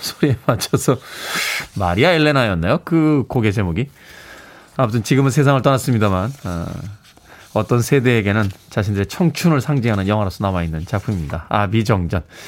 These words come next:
재밌는 오답 보내주셨고요. 이강원님, 부전자전, 우리 집은 아들이 저와 똑 닮았어요 하셨는데 얼마나 다행입니까? 안 닮았으면 어떨 뻔했습니까? 예전에 어떤 생물학자분 이야기를 들으니까 아이들이 태어나면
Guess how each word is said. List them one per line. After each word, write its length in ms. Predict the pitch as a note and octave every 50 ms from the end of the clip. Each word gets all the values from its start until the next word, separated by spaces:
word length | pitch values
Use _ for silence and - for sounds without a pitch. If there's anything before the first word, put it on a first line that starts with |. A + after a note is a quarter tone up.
| - - - - - - - -
재밌는 280 | - - C3 B2 A#2 A2
오답 300 | A#2 B2+ A#2 G#2 E2+ -
보내주셨고요. 540 | - A2+ G2+ F2 F2 F2+ - - C#2 C#2 - -
이강원님, 540 | - A#2+ E3+ G#3 G3+ G#3+ G#3 G3 C#3+ F#2 D#2 - _ _ _ _ _ _ - - -
부전자전, 720 | - C3 A#2+ D3 E3 F3 E3 D3+ B2+ A#2 C#3+ D3 C#3 B2+ - - _ _ _
우리 160 | - G#2+ A#2 A#2
집은 180 | B2+ C#3 C#3+
아들이 340 | A#2+ F2+ F#2 F2+ A#2 C3 B2
저와 280 | - - G2 G#2 - -
똑 220 | - F#3+ - - -
닮았어요 600 | F3 D#3+ D3+ D3+ D3 - - E3+ D3+ A2 E2+ E2 - -
하셨는데 520 | F#2+ F#2+ - - - A2+ F#2+ F#2+ G2+ G2 - _ - - - - - - - - -
얼마나 260 | F2+ F2 F2 F2+ G#2
다행입니까? 640 | G#2+ A2+ A#2 B2 C3 C#3 D3+ - - D#3+ A2+ - - _ -
안 160 | E2 F2 F#2
닮았으면 380 | A2 G#2 G2+ G#2 - - - -
어떨 160 | - - - - - - - -
뻔했습니까? 560 | - - - - - - A#2 G2+ F2 - - G2 - - - - - - - - - - - - - - - - - - - - - - - - - - -
예전에 260 | A2 G#2 F#2+ G#2+ C3+
어떤 220 | F#3 - - B3+
생물학자분 640 | - - G#3 G3+ G3+ G3 - - F3+ D3+ D3 C3+ B2+
이야기를 240 | B2+ B2 A#2 A2+
들으니까 440 | - A2 G2+ F2 - - F#3 F3 -
아이들이 300 | F2 G2+ G#2+ G#2 C3 D3
태어나면 760 | - - - C4 A#3+ G3 C#3+ C3+ B2 A#2 C3+ D#3+ C3 E2 D#2